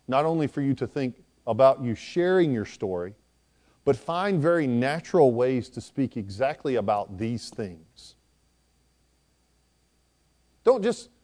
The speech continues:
don't tell people, "Hey, you know what, I, I once had kind of an aimless, pointless life. I found Christ. Now my life's just better." Now,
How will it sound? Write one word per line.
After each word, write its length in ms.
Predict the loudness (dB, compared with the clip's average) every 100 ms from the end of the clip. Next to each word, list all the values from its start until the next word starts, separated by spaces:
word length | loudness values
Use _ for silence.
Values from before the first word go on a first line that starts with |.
| _
don't 200 | -6 0
tell 160 | 0
people, 260 | 0 -2 0
"Hey, 340 | 2 2 0 -8 _ -6
you 100 | -2
know 140 | 0
what, 220 | 2 4
I, 220 | 2 0 -6 _ _
I 120 | -6 -2
once 320 | -2 -2 0
had 220 | -2 -2
kind 140 | -6
of 80 | -6
an 60 | -4
aimless, 320 | -2 -2 -4
pointless 420 | -4 -6 -6 -4
life. 360 | -2 0 -2 -6 _ _
I 120 | -4 -2
found 340 | -2 -2 -4
Christ. 480 | -2 -2 -2 -6 -12 _ -4
Now 160 | -2
my 160 | 0 0
life's 300 | 0 -2 -6
just 260 | -12 -8
better." 300 | -4 -4 -6 -18 _ _ _ _ _ _ _ _ _ _ _ _ _ _ _ _ _ _ _ _ _ _ -6
Now, 180 | -6